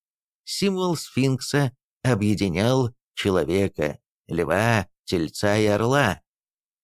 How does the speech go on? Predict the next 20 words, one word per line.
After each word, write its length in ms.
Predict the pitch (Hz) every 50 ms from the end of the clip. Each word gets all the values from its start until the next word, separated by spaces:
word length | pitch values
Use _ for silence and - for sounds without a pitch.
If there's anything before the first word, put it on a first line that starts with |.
| _ _ _ _ _ _ _ -
При 160 | 113 110 117
этом 260 | 117 113 117 120 117
Матфей — 800 | 113 113 107 - - - - 143 147 147 135 120 101 82 - _ _ _ _ _ _ _ -
человек, 540 | - - 101 90 71 78 98 113 117 - _ _ _ _ _ -
Марк — 400 | 71 73 82 113 131 120 - - -
орёл, 500 | 62 62 67 90 117 123 123 110 - _ _ -
Лука — 500 | 104 110 117 117 - - - 143 151 147
вол 520 | 101 85 98 101 120 143 143 143 139 120 - _
или 280 | - 113 104 95 78 78
бык, 320 | 64 - 127 139 139 - _ _ _ _ _
Иоанн — 600 | - 117 110 98 90 87 87 104 120 143 139 139
лев. 380 | 139 156 180 185 151 92 - - _ _ _ _ _ _ _ _ _ _ _ _ _ _ _ _ _
Так 240 | - 160 185 180 -
что 240 | - - 190 185 165
знаменитый 680 | 123 139 156 151 143 139 127 123 139 160 - - 156
египетский 720 | 147 131 127 107 90 104 127 - - - - - 127 117 104
великий 520 | 95 104 87 78 107 117 113 - - 98
сфинкс 600 | 87 - - - - 107 113 110 98 - - -
в 180 | 95 85 85 90
Гизе, 580 | - - - 107 104 110 107 107 143 165 165